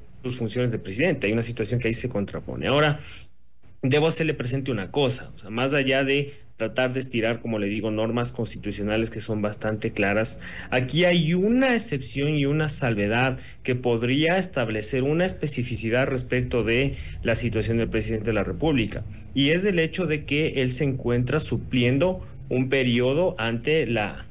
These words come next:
la, la ausencia o la salida repentina del ex, del expresidente, eh, de la República, el señor Guillermo Lasso. Ahora, ¿qué pasa con el artículo noventa y tres, que es el artículo que de una u otra manera exige a los funcionarios,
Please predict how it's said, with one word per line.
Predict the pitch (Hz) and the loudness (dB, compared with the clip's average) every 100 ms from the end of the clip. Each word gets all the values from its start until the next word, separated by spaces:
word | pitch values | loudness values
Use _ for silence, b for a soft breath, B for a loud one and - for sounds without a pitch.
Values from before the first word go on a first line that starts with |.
| - | -8
la, | 104 - | -6 -4
la | 98 | -4
ausencia | 95 - 151 165 113 | -4 0 2 2 0
o | |
la | 95 | -2
salida | 98 104 123 | -2 0 2
repentina | 113 104 104 98 127 131 | 2 0 -4 -2 0 2
del | 104 107 | 2 2
ex, | 120 - B B B - | 0 -4 B B B -4
del | 104 | -2
expresidente, | 113 113 117 110 107 107 110 123 131 - - | 0 -2 -2 -2 0 0 2 2 2 0 -4
eh, | 110 | -2
de | 101 | 0
la | 95 | 0
República, | 92 95 120 117 117 | -2 -2 0 0 2
el | 120 | 0
señor | 117 101 95 | 0 0 0
Guillermo | 101 95 87 | 0 0 0
Lasso. | 107 135 - - - B B B - | 2 2 0 -6 -12 B B B 0
Ahora, | 120 139 120 - - - - - - | 4 4 4 -2 -12 -16 -16 -12 -2
¿qué | 220 | -2
pasa | 220 208 214 220 214 | 0 0 2 0 -4
con | 160 | -2
el | 139 | -2
artículo | 127 127 175 175 160 | -2 -4 -4 0 2
noventa | 135 123 120 | 2 0 0
y | 113 | -2
tres, | 101 147 151 | 0 -2 0
que | 151 | 0
es | |
el | 131 | 2
artículo | 107 110 143 139 156 147 | 0 0 -2 2 2 2
que | - 110 101 - - - - | 2 0 0 -2 -12 -16 -14
de | 113 92 107 147 | -14 -8 -2 2
una | 147 151 | 4 4
u | 143 | 4
otra | 147 147 | 4 2
manera | 131 131 139 | 2 2 2
exige | 127 - 202 226 - | 0 0 0 0 2
a | 113 | 0
los | 107 | -2
funcionarios, | 113 101 107 110 120 135 135 | -6 -4 0 4 4 2 0